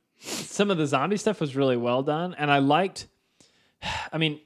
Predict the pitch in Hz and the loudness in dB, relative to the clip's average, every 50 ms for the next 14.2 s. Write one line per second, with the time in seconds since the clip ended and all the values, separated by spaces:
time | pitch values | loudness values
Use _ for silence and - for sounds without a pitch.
0 | _ _ _ - 170 185 185 180 175 170 160 139 139 139 135 135 139 135 139 127 | _ _ _ -2 0 2 4 4 4 4 2 2 2 0 0 0 0 -2 0 2
1 | 123 123 123 127 127 127 123 120 123 120 120 123 127 135 135 143 - _ _ _ | 2 2 2 2 0 -2 -2 -2 -2 0 0 0 -2 -2 -4 -6 -8 _ _ _
2 | _ _ _ _ _ _ 135 127 123 120 113 - - _ _ _ _ _ 220 196 | _ _ _ _ _ _ -2 -2 -2 -2 -4 -6 -12 _ _ _ _ _ -20 -18
3 | - 180 - _ _ _ - - 180 151 - 135 131 123 127 131 127 123 117 - | -18 -18 -20 _ _ _ -20 -16 -6 0 0 0 0 0 -2 -2 -2 -2 -2 -4
4 | - - 123 120 120 120 120 117 110 107 107 - 117 110 110 - - 117 113 110 | -2 -2 0 0 0 0 -2 -4 -6 -6 -6 -4 -4 -4 -4 -2 -2 -4 -4 -4
5 | - - 110 113 - - 120 113 110 120 123 - 120 113 92 - - _ 117 117 | -6 -10 -12 -12 -10 -10 -10 -8 -8 -8 -6 -6 -6 -6 -6 -10 -12 _ -4 -4
6 | 107 - 127 117 110 110 - _ _ _ _ - 127 131 135 139 131 120 123 123 | 0 0 0 0 0 -2 -4 _ _ _ _ 2 2 2 2 0 0 0 2 0
7 | 127 131 139 143 151 160 165 170 170 156 165 165 175 180 - - - 143 123 120 | 0 0 0 0 0 0 0 -2 -2 0 2 0 0 0 -4 -8 -4 -4 -4 -4
8 | 107 - _ _ _ _ _ _ _ _ - 143 135 127 117 123 127 127 123 120 | -4 -8 _ _ _ _ _ _ _ _ -2 0 0 0 0 -2 0 2 2 2
9 | 120 117 117 120 139 165 156 139 123 117 117 117 113 110 117 113 117 127 135 - | 2 0 -2 -2 -2 -4 -6 -8 -6 -6 -4 -4 -4 -4 -2 -2 0 -2 -2 -4
10 | 120 120 113 113 113 113 113 117 - - 127 117 113 110 104 - 123 120 120 117 | -4 -2 0 0 2 2 0 -2 -2 -4 -4 -2 -2 -2 -2 0 0 0 0 -2
11 | 131 135 123 135 127 - 156 156 156 - - 123 117 117 117 113 113 113 117 110 | -4 -6 -6 -6 -2 -2 -2 -2 -2 -6 -6 -4 -2 -2 -2 -2 -4 -4 -6 -6
12 | 120 - 107 95 - 110 110 107 - 110 110 101 - 113 107 - - 117 113 104 | -6 -10 -12 -8 -6 -4 -4 -4 -6 -10 -10 -8 -6 -8 -8 -8 -10 -12 -12 -12
13 | 101 101 - _ _ _ _ _ _ - _ _ 151 - - - 135 123 120 117 | -12 -14 -16 _ _ _ _ _ _ -20 _ _ -20 -20 -16 -8 -2 2 2 4
14 | 113 113 113 | 4 2 0